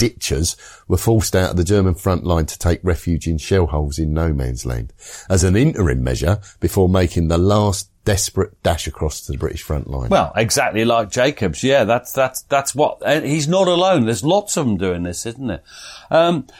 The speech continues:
Speaker 2: now, um, when the dust of the fighting,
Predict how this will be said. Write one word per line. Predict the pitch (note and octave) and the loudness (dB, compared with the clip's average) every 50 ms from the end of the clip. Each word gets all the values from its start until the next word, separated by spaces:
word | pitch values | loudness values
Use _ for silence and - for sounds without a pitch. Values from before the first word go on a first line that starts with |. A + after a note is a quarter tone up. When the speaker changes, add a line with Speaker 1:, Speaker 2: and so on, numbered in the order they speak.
| - - - | -18 -8 -2
Speaker 2:
now, | E3+ F3 F3+ F3 - - - - - | 0 0 0 0 -2 -4 -10 -6 0
um, | D3+ E3+ F3 F3 F#3+ F#3+ - | 2 2 2 2 0 -4 -2
when | F3+ G#3 A3+ A3+ A3 | 0 2 2 4 2
the | A3 | 2
dust | F3 - G#3 G3 F#3+ - - - | 0 2 2 2 2 0 0 -2
of | D#3 | 0
the | D3+ C#3+ | 0 0
fighting, | - - E3 F3 F3 D#3+ - - C#3+ C3 B2 A#2+ - | 0 0 2 2 2 2 0 -2 -2 -2 -2 -2 -4